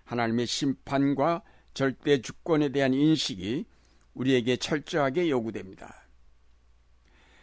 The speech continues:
아무리 부를 축적하고 현대식 핵무기와 우수한 군사력을 가졌다 할지라도 그 모든 것을 순식간에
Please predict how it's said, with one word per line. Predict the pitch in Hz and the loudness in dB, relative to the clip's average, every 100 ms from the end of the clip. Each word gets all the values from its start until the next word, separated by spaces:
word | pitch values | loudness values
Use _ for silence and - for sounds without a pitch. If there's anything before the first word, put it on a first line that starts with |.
| - - - | -20 -20 -4
아무리 | 117 143 143 | 2 4 4
부를 | 139 - 143 143 147 139 | 2 0 0 2 0 -2
축적하고 | - - 151 135 - 139 185 269 _ _ _ _ _ - | -6 -4 -4 -4 -2 0 0 -2 _ _ _ _ _ -4
현대식 | 147 143 139 - 151 | -2 2 0 0 -4
핵무기와 | - 151 143 139 139 131 143 143 147 - - | -2 0 2 4 2 2 4 4 4 -2 -4
우수한 | 139 - 139 147 | -4 0 2 2
군사력을 | - 139 139 139 135 131 135 | 0 -2 0 0 0 0 -2
가졌다 | 123 123 127 - | -2 -2 -4 -4
할지라도 | 113 110 113 95 82 76 - _ - _ _ _ _ _ _ - _ _ _ _ | -4 -4 -4 -4 -6 -12 -14 _ -20 _ _ _ _ _ _ -20 _ _ _ _
그 | 131 | -2
모든 | 123 131 160 170 | 0 2 2 6
것을 | 165 165 170 | 6 4 2
순식간에 | 165 - 180 170 - 165 160 165 165 | 0 0 0 0 2 2 4 4 0